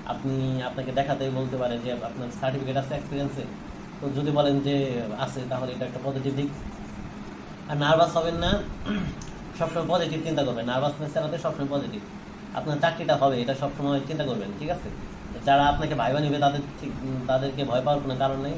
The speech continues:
কারণ হচ্ছে তারা আপনার মতোই, আহ, পড়ালেখা করে একটা সময় তারাও ইন্টারভিউ দিয়ে এরকমভাবে চাকরি পাইছে। তো তারা কখন আপনার সাথে খারাপ উচ্চস্বরে কথা বলবে না, খুবই আন্তরিক ব্যবহার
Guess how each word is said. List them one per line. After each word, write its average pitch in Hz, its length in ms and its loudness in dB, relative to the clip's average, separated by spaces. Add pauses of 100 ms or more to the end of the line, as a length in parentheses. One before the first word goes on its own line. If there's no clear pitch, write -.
কারণ 131 140 0
হচ্ছে 123 260 -4
তারা 123 160 2
আপনার 131 280 -2
মতোই, 127 360 -4 (840)
আহ, 110 220 0 (100)
পড়ালেখা 135 340 4
করে 135 180 0
একটা 131 240 -2
সময় 123 280 -4
তারাও 131 200 4
ইন্টারভিউ 131 360 0
দিয়ে 123 180 -2
এরকমভাবে 120 540 -4
চাকরি 131 260 -4
পাইছে। 117 300 -4 (760)
তো 110 220 -4 (480)
তারা 135 200 4
কখন 147 220 0
আপনার 139 200 -2
সাথে 135 260 -2 (120)
খারাপ 139 240 6
উচ্চস্বরে 135 420 -2
কথা 139 180 2
বলবে 135 200 0
না, 143 120 0 (420)
খুবই 143 120 0
আন্তরিক 147 300 0
ব্যবহার 135 220 2